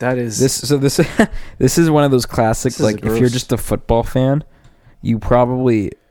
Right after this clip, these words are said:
Speaker 2: do not wanna watch this game at all and think it's disgusting that it's on your television.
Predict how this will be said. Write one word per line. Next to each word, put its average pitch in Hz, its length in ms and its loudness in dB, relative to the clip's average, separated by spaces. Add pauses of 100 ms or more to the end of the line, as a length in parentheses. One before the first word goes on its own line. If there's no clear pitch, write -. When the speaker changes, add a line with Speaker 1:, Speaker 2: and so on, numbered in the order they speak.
(160)
Speaker 2:
do 117 140 0
not 110 180 0
wanna 107 180 0
watch 107 200 -2
this 110 160 -8
game 107 240 -2
at 92 200 -6
all 101 380 -2
and 104 200 -4
think 110 180 -4
it's - 180 -10
disgusting 104 580 -4
that 98 100 -4
it's 98 140 -6
on 107 60 -2
your 87 100 -6
television. 110 460 -2